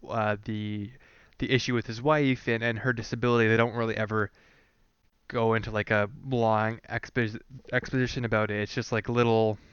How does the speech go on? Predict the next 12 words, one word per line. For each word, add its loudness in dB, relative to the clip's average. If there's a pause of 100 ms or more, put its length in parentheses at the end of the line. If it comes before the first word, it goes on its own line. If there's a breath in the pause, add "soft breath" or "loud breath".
(180 soft breath)
pieces -4 (320 soft breath)
of -2
conversation -4
throughout -4
their -4
lives -2
together -4
that -4 (520 loud breath)
you 2
as 0
the -6
player 0